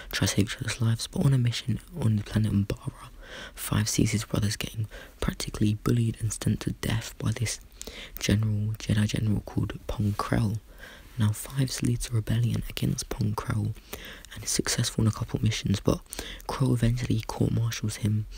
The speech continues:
But just before him and Jesse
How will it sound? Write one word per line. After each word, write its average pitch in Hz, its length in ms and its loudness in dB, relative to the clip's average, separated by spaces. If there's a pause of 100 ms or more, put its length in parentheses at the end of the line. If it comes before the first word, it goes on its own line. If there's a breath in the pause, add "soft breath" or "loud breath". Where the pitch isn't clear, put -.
(340 loud breath)
But 120 160 6 (1000)
just - 220 2
before 117 400 4 (880 loud breath)
him - 400 2
and 110 300 6 (640 loud breath)
Jesse 117 500 2